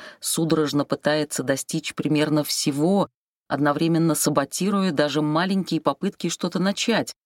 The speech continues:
чтобы я не убедилась, что и правда ни на что не способна. Именно она так хочет к людям, чтобы получить отражение,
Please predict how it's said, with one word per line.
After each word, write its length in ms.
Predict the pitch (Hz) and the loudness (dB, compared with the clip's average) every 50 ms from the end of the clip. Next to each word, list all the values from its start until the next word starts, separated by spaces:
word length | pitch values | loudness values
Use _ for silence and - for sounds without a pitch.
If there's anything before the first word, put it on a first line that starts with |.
| _ _ _ | _ _ _
чтобы 340 | _ - - - 117 101 117 | _ -10 -4 -4 -2 -2 0
я 220 | 101 107 113 107 101 | 0 0 0 2 2
не 140 | 104 101 | 2 0
убедилась, 580 | 92 95 85 95 101 90 101 107 127 160 170 160 | 0 0 0 -2 -2 0 0 2 2 2 0 0
что 220 | - - - 120 | -2 0 0 0
и 100 | 113 113 | 0 0
правда 520 | 104 - - 98 - 117 123 147 160 156 165 | 0 -2 -4 -2 0 0 -2 0 -2 0 0
ни 100 | 165 151 | 0 0
на 100 | 131 117 | -2 -2
что 200 | - - - 120 | -4 -4 -2 -2
не 120 | 135 139 | -2 -2
способна. 720 | - - - 143 - - - 165 143 113 110 98 82 - - _ _ _ _ _ _ _ _ _ _ _ _ _ _ _ - | -4 -4 -4 -4 -4 0 0 0 -2 0 0 -2 -4 -4 -8 _ _ _ _ _ _ _ _ _ _ _ _ _ _ _ -2
Именно 460 | 185 190 190 190 180 175 175 170 - | 0 0 2 2 2 2 2 0 0
она 560 | - 156 156 147 139 135 131 131 123 110 - - _ _ _ | -2 0 0 2 2 2 0 0 -2 -4 -6 -10 _ _ _
так 180 | - 135 - - | -2 -2 -2 -2
хочет 340 | - - 143 - - 113 - | -2 -2 -2 -2 -2 -6 -6
к 100 | - - | -4 -2
людям, 420 | 120 117 131 151 127 127 107 90 - _ _ _ _ | -2 0 0 0 0 0 -2 -2 -4 _ _ _ _
чтобы 280 | - - - 117 120 117 | -8 -4 -2 0 0 0
получить 480 | - 123 120 120 117 - 131 117 - | 0 -2 -2 0 0 -2 -2 0 0
отражение, 800 | 123 117 - 139 123 120 120 131 131 127 127 127 123 123 120 117 | -2 0 0 -2 -2 -2 -2 -2 0 0 2 2 2 0 0 -2